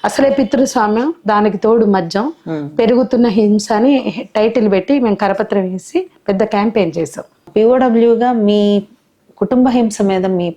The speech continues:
Speaker 2: పని ఏ ఏ అంశాల మీద ఎక్కడెక్కడ సాగింది?
Speaker 1: ఎందుకంటే మిగతా సంఘాలు, పార్టీలు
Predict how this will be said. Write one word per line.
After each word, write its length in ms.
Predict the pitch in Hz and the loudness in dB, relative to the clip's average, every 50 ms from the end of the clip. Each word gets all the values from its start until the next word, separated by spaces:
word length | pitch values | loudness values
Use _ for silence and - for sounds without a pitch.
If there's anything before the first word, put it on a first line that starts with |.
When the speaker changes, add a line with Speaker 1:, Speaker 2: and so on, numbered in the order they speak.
| _ - | _ -4
Speaker 2:
పని 500 | 165 160 185 196 180 165 190 262 339 - _ _ _ _ _ _ _ _ _ _ - - - _ _ _ - | -2 0 2 2 0 0 -2 -4 -6 -8 _ _ _ _ _ _ _ _ _ _ -20 -20 -20 _ _ _ 0
ఏ 200 | 180 196 220 247 | 0 2 2 2
ఏ 240 | 254 262 262 254 | 2 2 2 2
అంశాల 520 | 247 220 202 202 196 - - 202 190 190 190 | 0 0 0 -2 -2 -2 -2 -2 0 0 0
మీద 420 | 185 180 180 175 175 175 175 175 - - _ _ _ _ _ _ _ _ _ _ - | 0 -2 -2 -2 -2 -2 -2 -4 -4 -8 _ _ _ _ _ _ _ _ _ _ -6
ఎక్కడెక్కడ 500 | - 185 - - 190 190 185 - - 196 | -6 -6 -4 -2 -2 -2 -2 -2 -4 -6
సాగింది? 640 | 180 - - 160 151 143 151 156 151 139 139 135 - - _ _ _ - | -4 -4 -6 -6 -6 -6 -6 -6 -6 -6 -6 -6 -10 -12 _ _ _ -6
Speaker 1:
ఎందుకంటే 320 | 202 262 - 262 226 277 | -4 -2 -2 -2 0 0
మిగతా 560 | 226 214 220 240 269 - - 285 277 269 269 | 0 2 2 2 0 0 -2 -2 0 0 -2
సంఘాలు, 760 | 269 - - 196 196 208 202 190 208 220 202 196 202 196 190 - | -2 -2 -4 -2 -2 -2 -2 0 0 -2 0 -2 -2 -4 -4 -4
పార్టీలు 720 | 190 190 185 185 - - 196 196 185 185 190 185 185 190 | -2 -2 -2 -2 -4 -2 -2 -2 -2 0 -2 -2 -2 -4